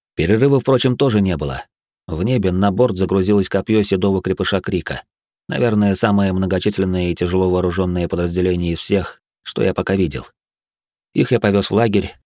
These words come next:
а затем дальше, и уже к вечеру мой Грифон приземлился неподалеку от места утреннего обстрела.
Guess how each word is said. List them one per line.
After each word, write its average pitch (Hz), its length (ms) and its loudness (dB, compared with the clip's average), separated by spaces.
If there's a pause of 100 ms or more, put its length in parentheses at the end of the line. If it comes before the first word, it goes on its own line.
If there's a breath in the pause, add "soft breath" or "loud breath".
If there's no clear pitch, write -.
а 80 100 -8
затем 95 380 0
дальше, 113 420 0 (460)
и 85 60 -2
уже 95 220 2
к 120 60 -6
вечеру 123 360 2
мой 104 180 2
Грифон 101 440 0
приземлился 98 580 0
неподалеку 92 580 -2
от - 160 -6
места 98 360 -4
утреннего 85 440 -4
обстрела. 71 500 -8